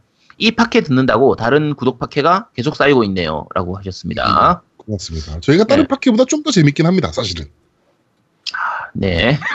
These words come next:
Speaker 2: 아, 그리고 팟캐 얘기하니까 저거 나왔는데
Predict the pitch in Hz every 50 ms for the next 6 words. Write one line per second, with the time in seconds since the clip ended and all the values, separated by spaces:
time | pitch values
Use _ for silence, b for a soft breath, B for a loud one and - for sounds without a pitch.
0 | - - - - - 220 262 233 185 262 285 254 214 180 - 269 269 - - 285
1 | 262 226 214 214 185 165 165 170 160 156 131 107 120 117 110 95 87 87 - _
2 | _ _ _ _ _ - 113 113 113 110 120 156 208 175 107 87 80